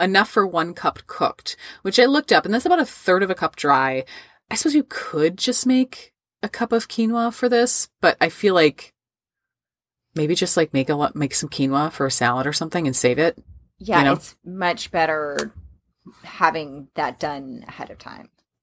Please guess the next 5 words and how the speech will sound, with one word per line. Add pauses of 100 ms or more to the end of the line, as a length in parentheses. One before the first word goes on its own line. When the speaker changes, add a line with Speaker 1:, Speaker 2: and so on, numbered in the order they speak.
(240)
Speaker 2:
Yeah. (100)
Speaker 1:
Uh-huh. (300)
Hundred
percent. (520)
So